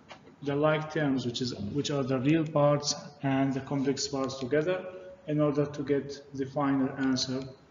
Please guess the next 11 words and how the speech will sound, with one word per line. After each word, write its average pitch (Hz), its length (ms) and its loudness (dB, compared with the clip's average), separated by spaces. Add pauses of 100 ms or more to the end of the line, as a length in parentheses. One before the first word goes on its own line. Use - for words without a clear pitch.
(160)
for 135 240 2
these 123 360 0
two 131 240 0
complex 123 380 0
numbers. 123 420 -2 (1600)
Then 190 320 4 (240)
we 156 120 2
will 151 120 4
finish 165 300 -2
this 151 280 -4
week 139 400 0